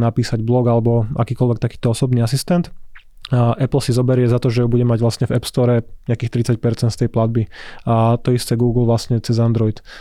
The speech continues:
Samozrejme, Google tiež si vyvíja nejaké vlastné umelé inteligencie a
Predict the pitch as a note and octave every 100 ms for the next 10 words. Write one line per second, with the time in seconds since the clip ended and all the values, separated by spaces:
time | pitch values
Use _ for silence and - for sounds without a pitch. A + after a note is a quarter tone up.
0 | - - A#2+ B2+ B2 A#2+ B2+ B2 - C3
1 | - B2 A#2+ A#2+ A#2 A#2 - A#2 A#2 -
2 | A#2 A2+ A#2 A#2 B2+ A#2+ A#2+ - B2+ A#2
3 | A2+ - - - - - - A2+ A2+ A2